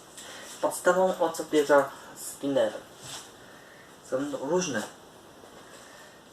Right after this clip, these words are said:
ró-, y, różne zabawy z spinnerem. A początek nauki to jest, jak na przykład nikt nie, nikt nie miał, e, strzał ze spinnerem,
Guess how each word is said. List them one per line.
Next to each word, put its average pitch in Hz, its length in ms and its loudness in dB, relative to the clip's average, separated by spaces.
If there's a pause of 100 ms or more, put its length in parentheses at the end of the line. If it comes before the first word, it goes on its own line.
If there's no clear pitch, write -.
(160)
ró-, 131 260 -6
y, 131 240 4
różne 156 400 2
zabawy 131 400 4
z - 40 -6
spinnerem. 104 640 -8 (2500)
A 135 220 4 (100)
początek 180 480 0
nauki 143 560 2 (1120)
to 131 160 2
jest, 147 280 2 (1400)
jak 113 220 -4
na 123 120 -2
przykład 135 320 2 (260)
nikt 127 220 -10
nie, 135 200 0 (100)
nikt 139 300 -6
nie 143 180 -2
miał, 143 240 2 (580)
e, 117 520 -6
strzał - 480 0
ze 143 180 0
spinnerem, 139 680 2